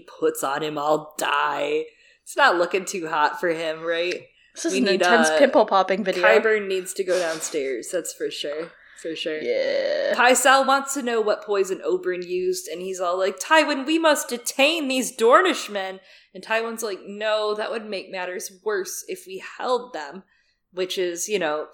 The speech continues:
Speaker 1: kind of a similar plan Doran has with Balin, right?
Speaker 2: Mm.
Speaker 1: Now
Speaker 2: Actually,
Speaker 1: that I
Speaker 2: yes,
Speaker 1: say it out
Speaker 2: it
Speaker 1: loud.
Speaker 2: is.
Speaker 1: Their thoughts aren't much
Speaker 2: Interesting.
Speaker 1: different. Like, in the long run, it's just Doran doesn't take as much action.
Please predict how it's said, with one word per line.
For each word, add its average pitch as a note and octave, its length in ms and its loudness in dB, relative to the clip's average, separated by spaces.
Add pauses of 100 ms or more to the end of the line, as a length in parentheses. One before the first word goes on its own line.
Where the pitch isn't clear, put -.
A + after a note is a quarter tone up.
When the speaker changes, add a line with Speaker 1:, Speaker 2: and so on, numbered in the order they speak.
Speaker 1:
kind D#4 240 2
of G4+ 80 0
a F#4 60 2
similar C#4 420 -2
plan A#3+ 380 -4
Doran F#3+ 360 -2
has D3+ 480 -10
with E3+ 180 -12
Balin, E3 460 -6 (180)
right? D#3+ 340 -6 (760)
Speaker 2:
Mm. F#3 440 -6
Speaker 1:
Now F#3+ 60 -14 (380)
Speaker 2:
Actually, - 360 2
Speaker 1:
that G#3+ 80 6
I G#3+ 40 6
Speaker 2:
yes, F#3+ 140 6
Speaker 1:
say F#3+ 80 2
it F#3 60 2
out F3+ 140 2
Speaker 2:
it G#3 40 6
Speaker 1:
loud. F3+ 240 6
Speaker 2:
is. - 300 -6 (960)
Speaker 1:
Their C4+ 140 4
thoughts A#4+ 400 2
aren't D4+ 260 6
much A#3 80 -4
Speaker 2:
Interesting. C4+ 300 2
Speaker 1:
different. F#3 380 -4
Like, F3+ 180 0
in F#3 120 -4
the F#3 100 -6
long F#3 320 -2
run, D3+ 240 -2
it's - 200 -2
just E3+ 340 -8
Doran D#3+ 340 -4
doesn't E3 240 -8
take F3 240 -10
as E3+ 100 -14
much F3+ 200 -8
action. F#3 500 -4